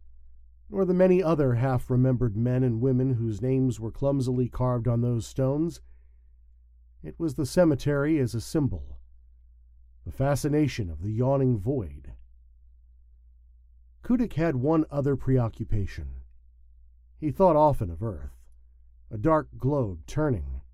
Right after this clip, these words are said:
black continents dim against the gray ocean, pricked by a few faint gleams that were cities.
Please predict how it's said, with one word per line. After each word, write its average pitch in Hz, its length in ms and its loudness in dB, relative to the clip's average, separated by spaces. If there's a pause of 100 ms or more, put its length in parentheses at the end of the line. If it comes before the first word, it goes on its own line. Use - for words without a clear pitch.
(480)
black 131 360 -6
continents 120 680 -4
dim 95 340 -4
against 104 360 -8
the 107 60 -10
gray 127 380 -2
ocean, 76 520 -8 (880)
pricked 139 360 -4
by 110 160 -2
a 95 100 -8
few 156 340 0
faint 135 400 -2
gleams 120 480 0
that 110 140 -12
were 104 80 -10
cities. 80 600 -10